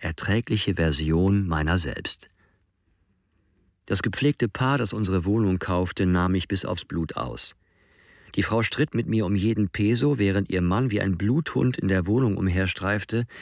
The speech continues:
an die Wände klopfte und nach verborgener Feuchtigkeit suchte. Am Ende verkauften wir ihnen die Wohnung für einen viel geringeren Preis, als wir dafür bezahlt hatten. Aber es reichte aus, um die monströse Hypothek abzulösen,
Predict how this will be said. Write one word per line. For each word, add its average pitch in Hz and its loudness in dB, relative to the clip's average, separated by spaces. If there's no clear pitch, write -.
an 101 0
die 95 2
Wände 117 0
klopfte - -2
und 87 -2
nach 104 -2
verborgener 98 0
Feuchtigkeit - -4
suchte. 67 -6
Am 120 0
Ende 117 2
verkauften 107 -2
wir 95 0
ihnen 98 2
die 82 0
Wohnung 90 2
für 95 -2
einen 87 2
viel 110 -2
geringeren 92 2
Preis, 85 -2
als 82 -2
wir 107 2
dafür 80 -2
bezahlt 71 -4
hatten. 78 -2
Aber 113 0
es 110 0
reichte 98 0
aus, 98 0
um - 0
die 90 2
monströse 82 2
Hypothek 95 0
abzulösen, 82 0